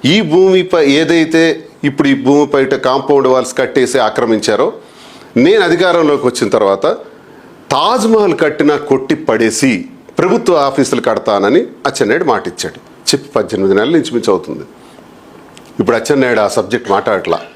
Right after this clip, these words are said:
ఎందుకు మాట్లాడట్లేదో తెలుసా? కేడీ బ్రదర్స్, కేడీ బ్రదర్స్ రిలేషన్, ఈ రిలేషన్ వల్ల ఇప్పుడు అచ్చెన్నాయుడు మాట్లాడు. అంటే వీళ్ళిద్దరూ కలిపి కబ్జా చేసేయటానికి చూస్తున్నారు. డెబ్బై కోట్లు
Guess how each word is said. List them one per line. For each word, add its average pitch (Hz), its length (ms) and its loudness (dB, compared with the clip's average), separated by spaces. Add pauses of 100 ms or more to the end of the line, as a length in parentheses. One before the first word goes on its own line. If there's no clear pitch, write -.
(360)
ఎందుకు 123 220 0
మాట్లాడట్లేదో 98 560 0
తెలుసా? 101 400 -4 (1080)
కేడీ 120 220 0
బ్రదర్స్, - 760 -6 (180)
కేడీ 131 240 0
బ్రదర్స్ 98 480 0
రిలేషన్, 104 440 0 (1040)
ఈ 117 100 4
రిలేషన్ 123 440 0
వల్ల 139 320 2 (200)
ఇప్పుడు 123 160 0
అచ్చెన్నాయుడు 110 400 0
మాట్లాడు. 90 480 -4 (320)
అంటే 180 120 0
వీళ్ళిద్దరూ 214 360 2
కలిపి 190 240 0
కబ్జా 156 260 0
చేసేయటానికి 120 680 -2
చూస్తున్నారు. - 640 -4
డెబ్బై 107 280 -2
కోట్లు 120 480 -2